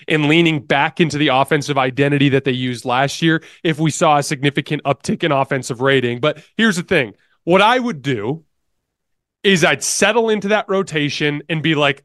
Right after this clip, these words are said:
"Let's see what happens in January." And if you see a clear sign of an ascending trajectory on the offensive end of the floor,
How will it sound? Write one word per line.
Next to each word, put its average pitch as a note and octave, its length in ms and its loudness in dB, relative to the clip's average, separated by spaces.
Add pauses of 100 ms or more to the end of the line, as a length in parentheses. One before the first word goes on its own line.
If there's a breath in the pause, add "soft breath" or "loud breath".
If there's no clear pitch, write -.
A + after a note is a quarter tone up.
"Let's C#3 320 -2
see F#3 260 -8
what F3 180 -6
happens C#3+ 480 -4
in C3 80 -6
January." G#2+ 580 -2 (640 soft breath)
And F3 160 2
if E3+ 120 0
you D#3 120 2
see A#3 420 6
a E3+ 140 4
clear F3+ 480 4
sign E3 420 2
of D3+ 140 2
an D3 100 -2
ascending D#3 480 -2
trajectory D3+ 640 -2
on C3+ 140 0
the C#3 120 0
offensive C#3 440 -4
end C#3 100 -4
of B2+ 60 -6
the B2 80 -10
floor, G3 440 4